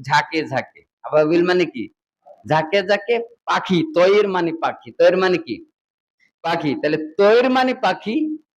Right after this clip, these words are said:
তৈর মানে বিমান, একই। দেখবেন সৌদি আরবের বিমানে লেখা আছে তৈর। তাহলে তৈর মানে বিমান, তৈর মানে পাখি, একই শব্দ, একই বানান। তাহলে আমরা এটা বিমানও ধরতে পারি,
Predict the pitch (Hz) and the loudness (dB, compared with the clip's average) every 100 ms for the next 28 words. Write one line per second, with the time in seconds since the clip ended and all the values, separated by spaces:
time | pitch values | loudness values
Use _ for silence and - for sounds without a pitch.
0 | _ 233 247 269 254 226 185 139 117 90 | _ -2 0 2 0 0 0 -2 -4 -8
1 | - - 190 208 175 160 175 170 226 233 | -14 -4 -4 2 2 4 0 0 -4 -4
2 | - _ _ _ - 170 180 185 190 185 | -16 _ _ _ -6 -2 0 2 2 2
3 | 170 170 170 170 156 156 156 165 165 - | 0 0 2 0 0 0 0 -2 -4 -4
4 | 117 - - 147 139 113 80 _ _ _ | -6 -6 -6 -2 0 -2 -6 _ _ _
5 | _ _ _ _ _ _ _ - 175 233 | _ _ _ _ _ _ _ -4 0 0
6 | 233 208 214 240 240 240 240 214 202 190 | 0 2 4 4 2 0 0 0 0 2
7 | 208 254 247 - 196 202 208 202 202 156 | 0 -2 -8 0 2 2 0 0 -2 -4
8 | - 160 185 190 262 240 - 208 185 214 | -2 0 0 -2 -4 -2 -2 -2 2 4
9 | 175 - 185 160 127 110 107 175 185 190 | 4 0 -2 0 -2 -4 -2 2 2 0
10 | 196 190 147 175 190 196 208 208 208 220 | -2 -2 -2 0 2 2 0 -2 -2 -2
11 | 220 226 | 0 0